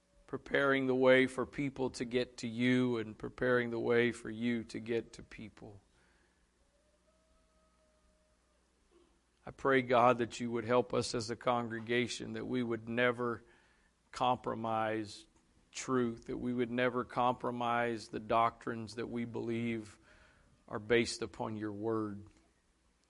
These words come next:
But God, I pray that as we hold on to those things, at,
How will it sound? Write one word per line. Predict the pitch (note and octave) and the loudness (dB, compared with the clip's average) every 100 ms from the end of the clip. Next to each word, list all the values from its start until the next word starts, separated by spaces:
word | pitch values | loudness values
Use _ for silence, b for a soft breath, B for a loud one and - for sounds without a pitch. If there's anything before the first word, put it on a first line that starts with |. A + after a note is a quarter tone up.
| _ _ _ _ _ _ _ _ _ _ _ _ _ _ _ _ _ _ _ _ _ _ _ _ _ | _ _ _ _ _ _ _ _ _ _ _ _ _ _ _ _ _ _ _ _ _ _ _ _ _
But | - | -6
God, | C3 B2+ | 2 4
I | A#2+ | 6
pray | A#2 - C3 B2+ | 2 4 6 6
that | B2 A#2+ | 6 4
as | A#2+ A2 | 4 2
we | A2+ A#2+ | 0 -2
hold | G#2 - C3 A#2+ | -2 0 0 2
on | B2 B2 A#2+ | 2 2 0
to | A#2+ | -2
those | A2+ A#2 A#2 G#2 | -4 -2 -2 -4
things, | - B2 A#2+ A2+ | -6 -4 -4 -6
at, | G#2+ | -8